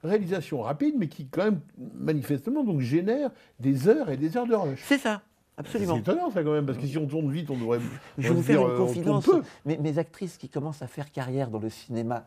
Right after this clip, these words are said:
Speaker 2: des autres me disent : « Mais
Speaker 1: Vous êtes
Speaker 2: qu'est-ce
Speaker 1: jaloux.
Speaker 2: qu'on, mais qu'est-ce qu'on s'ennuie ? Au moins, chez toi, on tourne. »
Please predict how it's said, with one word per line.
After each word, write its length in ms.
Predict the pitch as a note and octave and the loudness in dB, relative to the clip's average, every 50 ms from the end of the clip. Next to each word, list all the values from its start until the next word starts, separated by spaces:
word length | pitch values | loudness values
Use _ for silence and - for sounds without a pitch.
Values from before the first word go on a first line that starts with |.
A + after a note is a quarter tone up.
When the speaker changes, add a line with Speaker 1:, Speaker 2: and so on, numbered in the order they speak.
| - | -10
Speaker 2:
des 360 | G2+ F#2 A2+ A#2+ A#2 A2 A2 C#3 | -8 -6 -4 -4 -4 0 2 4
autres 340 | E3 E3+ E3+ E3 - - - - - - - - | 6 4 4 2 -4 -20 -20 -20 -20 -20 -14 -6
me 60 | A#2 A#2 | -4 -4
disent : « 240 | A2+ A2+ C3+ C#3+ - - | -2 0 0 -2 -2 -4
Mais 60 | - - | -6 -2
Speaker 1:
Vous 40 | A2+ | 0
êtes 60 | A#2+ | 2
Speaker 2:
qu'est-ce 120 | G#2+ B2 B2 | 2 2 2
Speaker 1:
jaloux. 80 | B2+ | 2
Speaker 2:
qu'on, 160 | A2+ D#3 D#3 - | 2 0 -2 -2
mais 120 | B2+ B2+ A#2+ | -4 -6 -4
qu'est-ce 220 | - F3+ D#3+ - - | -4 -4 -6 -6 -6
qu'on 160 | - F3+ F3+ | -4 -4 -4
s'ennuie ? 840 | D3 - - A#2 B2+ B2+ A#2 A#2 A#2 C3+ F3+ A3 A3+ A3+ G3 D#3+ C3 - - - | -4 -4 -8 -8 -6 -4 -4 -2 0 2 2 2 2 0 0 -4 -6 -8 -12 -6
Au 80 | - C#3 | -4 -4
moins, 200 | C3+ D#3 G3 F#3+ | -2 -2 -2 -4
chez 160 | - - C#3 | -4 -6 -10
toi, 180 | - - G3+ F#3 | -8 -6 -6 -4
on 100 | C#3 A#2 | -4 -6
tourne. » 560 | - - F#3 A#3 B3+ A3 E3+ A#2 B2 - | -4 -2 0 2 4 4 4 2 0 -4